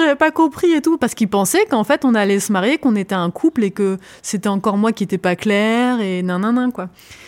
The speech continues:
Et après, du coup, j'ai dit genre, « Bon, je vois comment vous réagissez, on va remettre les choses au clair. Alenka, c'est ma meilleure amie. <laughs> Et on va se marier pour célébrer notre amitié. » Et je pense que le jour du rituel, quand on a expliqué, quand ils ont vu ce qu'on s'est dit,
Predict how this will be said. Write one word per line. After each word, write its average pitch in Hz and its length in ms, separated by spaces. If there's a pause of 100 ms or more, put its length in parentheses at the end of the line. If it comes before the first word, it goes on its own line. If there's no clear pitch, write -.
(180)
Et 214 80 (100)
après, 185 260
du 214 140
coup, 285 160
j'ai 180 300
dit 175 140
genre, « 165 120 (300)
Bon, 175 200 (460)
je 208 160
vois 247 260
comment 294 300
vous 262 60
réagissez, 254 600
on 226 100
va 196 100
remettre 294 420
les 285 60
choses 240 220
au 220 60
clair. 220 460
Alenka, 220 400
c'est 240 140
ma 175 120
meilleure 185 300
amie. 185 300 (460)
<laughs> - 480
Et 214 100
on 202 80
va 196 120
se 208 120
marier 202 260
pour 220 160
célébrer 208 540
notre 226 240
amitié. » 208 400 (360)
Et - 80
je - 120
pense 226 180
que 214 120
le 196 300
jour 208 160
du 202 120
rituel, 208 340
quand 190 180
on 185 60
a 185 60
expliqué, 202 500
quand 185 220
ils 180 100
ont 170 160
vu 175 240
ce - 140
qu'on 180 160
s'est 175 200
dit, 214 280